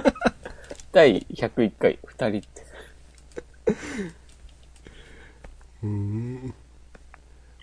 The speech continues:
Speaker 2: まあ、ちょっと僕あげたんで言いますと。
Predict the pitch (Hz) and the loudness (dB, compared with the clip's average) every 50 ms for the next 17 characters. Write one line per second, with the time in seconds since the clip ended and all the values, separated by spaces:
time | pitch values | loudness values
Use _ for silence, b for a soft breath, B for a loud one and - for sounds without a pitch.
0 | - - 127 131 143 147 139 131 123 113 107 101 - - - - - - - - | -14 -8 -4 -2 0 0 2 2 2 0 0 -2 -6 -10 -20 -20 -20 -20 -20 -20
1 | - - - - - - - - - - 123 127 123 120 - 175 165 156 156 165 | -20 -20 -20 -20 -20 -18 -18 -14 -6 -4 -2 0 0 2 4 6 6 8 6 4
2 | 160 180 180 165 143 110 110 110 104 - - - - - - - - - 143 156 | 4 6 4 4 6 4 4 2 2 -2 -4 -12 -20 -20 -20 -16 -4 0 2 4
3 | 151 147 151 156 165 165 - - - - - - - - - 110 113 110 92 87 | 4 4 4 4 2 2 -2 -8 -10 -10 -12 -14 -14 -6 0 2 4 4 4 2
4 | 87 | 0